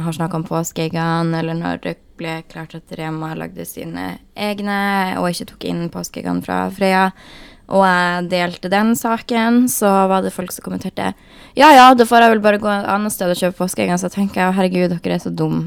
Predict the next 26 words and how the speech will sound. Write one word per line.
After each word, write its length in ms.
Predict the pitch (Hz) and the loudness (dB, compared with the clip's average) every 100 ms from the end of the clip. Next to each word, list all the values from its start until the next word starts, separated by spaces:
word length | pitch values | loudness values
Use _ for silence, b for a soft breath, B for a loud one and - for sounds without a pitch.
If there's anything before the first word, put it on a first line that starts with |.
| - | 0
Og 80 | 185 | 4
det 120 | 196 | 6
er 80 | 202 | 6
liksom 380 | 202 190 185 170 | 4 4 2 0
sånne 240 | 185 190 190 | -2 0 0
ting 160 | 175 165 | -2 -4
jeg 80 | 170 | -2
tenker 500 | 175 - 233 240 196 | -4 -2 6 8 8
<laughs> 80 | 196 | 6
som 140 | 185 | 2
er 140 | 185 | 2
veldig 220 | 185 180 180 | 2 0 -2
irriterende. 440 | 180 196 185 175 185 B B B B 214 | -2 -2 0 -2 -4 B B B B 6
Men 640 | 226 247 233 202 185 185 B B B - | 8 8 6 2 -2 -6 B B B -2
det 140 | 202 | 6
er 60 | 214 | 6
også 180 | 220 226 | 8 6
helt 140 | 214 | 4
fantastisk 600 | 196 - 208 - 185 185 | 0 2 0 0 -6 -4
å 40 | 180 | -2
se 120 | 190 | 2
at 200 | 180 175 | 2 2
jeg 120 | 175 | 2
har 120 | 180 | 2
fått 720 | - - - 196 180 190 - - | 0 -8 2 2 2 -4 -12 -8
små, 560 | - - - 196 190 | -4 -2 0 2 4